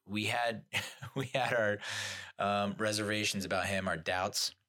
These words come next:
But he still made a lot of clutch catches in those playoffs. Important catches. And I just remember seeing him after he caught a ball, a touchdown, I guess, in the San Francisco game maybe, but, like, the swagger that he had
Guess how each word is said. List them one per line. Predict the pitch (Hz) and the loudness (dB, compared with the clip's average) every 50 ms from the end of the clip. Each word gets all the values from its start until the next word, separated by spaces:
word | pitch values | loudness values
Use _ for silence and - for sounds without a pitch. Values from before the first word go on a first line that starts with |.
| _ _ _ _ _ _ _ _ _ _ _ _ _ _ _ _ _ _ _ _ - - _ _ _ _ _ - | _ _ _ _ _ _ _ _ _ _ _ _ _ _ _ _ _ _ _ _ -20 -20 _ _ _ _ _ -2
But | 80 - - | -2 0 0
he | - 113 123 | -2 0 2
still | 120 - - - 95 95 - | 2 2 2 2 2 2 2
made | 98 104 101 80 76 | 2 2 2 0 0
a | 73 67 | -2 -2
lot | 71 80 90 90 87 - | -2 -2 -2 0 0 -2
of | - - | -2 -4
clutch | - - - 62 - - - | -4 -4 -4 -2 -2 -2 -2
catches | - 78 - - 76 73 76 76 | -2 -4 -2 -2 -2 -2 -2 -4
in | 73 71 | -4 -4
those | 69 69 64 | -4 -4 -4
playoffs. | - - 69 67 67 62 60 60 60 - - - - - - _ _ _ _ - - - - - - - _ _ _ _ | -6 -4 -4 -4 -2 -2 -2 -2 -2 0 0 0 0 -2 -8 _ _ _ _ -20 -20 -20 -20 -20 -20 -20 _ _ _ _
Important | - 101 101 98 - - 113 107 95 92 95 78 | -4 -4 -2 -2 -2 0 2 2 0 0 -4 -2
catches. | - 90 78 - - - - 76 76 80 | 0 0 0 0 0 -2 0 0 -2 -2
And | 82 82 82 - | -2 -2 -2 -2
I | - 87 92 | 0 0 0
just | 92 110 101 - 104 | 0 2 2 2 2
remember | 101 95 95 95 90 | 2 2 2 2 2
seeing | - - - 107 104 104 104 101 98 98 - - - - - - - - - - - _ _ | 2 2 2 2 2 0 0 -2 -2 -4 -8 -14 -20 -20 -18 -18 -18 -20 -20 -20 -20 _ _
him | - - 120 113 110 110 110 - | -4 -2 0 2 2 2 2 0
after | - 95 98 95 - - 90 | 2 2 0 0 0 -2 -2
he | 87 98 | -2 -4
caught | 87 - - 101 98 98 95 | -4 -2 0 2 2 2 2
a | |
ball, | 92 98 101 95 95 95 92 92 92 90 - - | 0 0 2 2 4 4 4 4 4 2 2 0
a | - 98 90 | -4 -4 -4
touchdown, | - - 98 92 - - 90 90 90 87 | -2 -2 -2 0 0 0 0 0 0 0
I | 85 85 | 0 -2
guess, | 82 95 98 101 - - | 0 0 0 0 0 0
in | 85 | 0
the | 82 | 0
San | - - 101 95 92 | 2 2 2 0 -2
Francisco | - - - - 110 - - - 123 | -2 -2 -2 0 0 0 0 0 -4
game | 120 120 120 117 117 | -4 -4 -4 -4 -4
maybe, | 120 120 120 123 120 117 | -6 -4 -4 -4 -4 -4
but, | 107 95 95 - - | -2 -4 -4 -2 -4
like, | 85 82 80 - - - 92 - | -4 -6 -4 -6 -10 -12 -8 -4
the | 90 | -2
swagger | - - - - - 98 98 95 98 95 104 104 | 0 2 2 0 0 0 2 2 2 2 0 0
that | 95 95 73 | 0 0 -2
he | - 92 107 101 101 | 0 -2 -2 -2 0
had | 101 98 95 95 95 92 101 | 0 0 0 0 -2 -2 -6